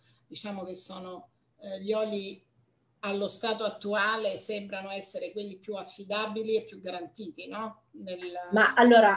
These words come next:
Speaker 2: io, ecco, posso solo dire una cosa, che io mi sono attentata a scrivere questo libro, che è quello che io ho dedicato agli oli essenziali, eh, per gli animali, devo dire in effetti perché, mm,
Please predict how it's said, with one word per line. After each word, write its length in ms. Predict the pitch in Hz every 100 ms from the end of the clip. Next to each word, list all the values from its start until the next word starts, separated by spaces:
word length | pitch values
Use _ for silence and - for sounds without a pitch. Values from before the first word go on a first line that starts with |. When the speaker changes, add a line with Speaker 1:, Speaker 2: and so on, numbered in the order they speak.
| -
Speaker 2:
io, 320 | 240 294 262 -
ecco, 220 | 220 -
posso 240 | 233 226
solo 260 | - 277 294
dire 180 | 254 226
una 160 | 214
cosa, 220 | 208 185
che 120 | 190 233
io 240 | 277 -
mi 100 | 214
sono 220 | - 233
attentata 420 | 233 220 220 220 220
a 40 |
scrivere 440 | - - 202 190
questo 240 | - - 202
libro, 500 | 202 208 220 233 247
che 100 | 233
è 220 | 202 185
quello 420 | - 202 202 202 190
che 120 | 196
io 140 | 185
ho 20 | 185
dedicato 640 | 185 180 190 185 180 180
agli 180 | 170 190
oli 140 | 185
essenziali, 800 | 190 - 185 - 185 185 185 -
eh, 180 | - 180
per 180 | 180 185
gli 120 | 180
animali, 560 | 185 190 185 190 220 226 - - - _ _ _ _ - -
devo 340 | 190 214 214
dire 360 | 208 220 214 202
in 100 | 208
effetti 540 | 208 - 196 196 220
perché, 1120 | 214 190 - - 190 190 202 208 202 185 180 175
mm, 480 | 175 175 175 175